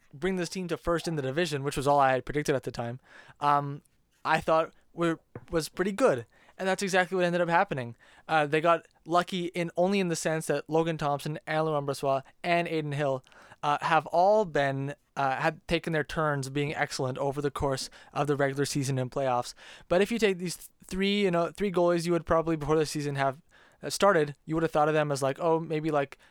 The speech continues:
three pretty decent backup goalies, and you throw them all against the wall and say, what are the odds that, you know, one of them come playoff time can be a solid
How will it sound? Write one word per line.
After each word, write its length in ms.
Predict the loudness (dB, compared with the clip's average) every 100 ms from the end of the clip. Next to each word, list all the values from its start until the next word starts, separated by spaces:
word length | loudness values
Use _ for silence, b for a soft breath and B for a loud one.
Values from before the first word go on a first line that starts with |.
| b
three 220 | -2 0 0
pretty 200 | -2 0
decent 300 | -2 0 2
backup 320 | 2 2 -2
goalies, 440 | -2 -2 -6 -10 _ b b b
and 140 | -4 0
you 100 | -2
throw 280 | 0 2 2
them 160 | 4
all 160 | 4 4
against 360 | 2 -2 -2 0
the 80 |
wall 360 | 4 4 4 0 b b b
and 180 | -2 2
say, 120 | 4
what 160 | 4 4
are 40 |
the 120 | 4
odds 240 | 4 4 2
that, 140 | -4 -4
you 60 |
know, 80 | -4
one 240 | 0 0
of 60 | 2
them 180 | 0 0
come 180 | -4 0
playoff 320 | 2 2 2
time 360 | 0 -2 -2 -8 b b
can 160 | -4 -2
be 260 | -2 -2 -2 -2
a 80 | -2
solid 540 | 0 4 4 4 0